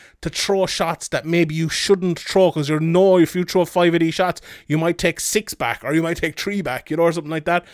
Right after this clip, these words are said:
Rory McDonald has never kind of come off to me as a guy who would do that, um,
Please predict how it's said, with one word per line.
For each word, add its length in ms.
Rory 240
McDonald 400
has 120
never 240
kind 220
of 80
come 120
off 200
to 80
me 140
as 120
a 40
guy 180
who 160
would 340
do 160
that, 280
um, 640